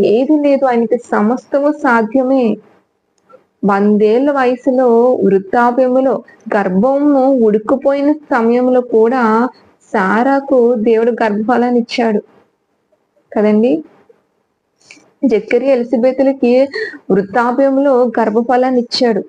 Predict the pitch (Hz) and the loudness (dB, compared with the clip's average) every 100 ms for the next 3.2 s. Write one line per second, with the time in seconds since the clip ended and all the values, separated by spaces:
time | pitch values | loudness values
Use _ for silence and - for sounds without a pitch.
0 | _ - 226 208 - 302 285 254 226 254 | _ -6 -6 -4 -4 -2 0 0 0 0
1 | 247 - 254 214 190 - _ _ _ _ | -2 -2 -2 0 -2 -8 _ _ _ _
2 | _ _ - 180 202 269 277 277 277 311 | _ _ -2 0 0 -2 0 0 0 0
3 | 302 | 2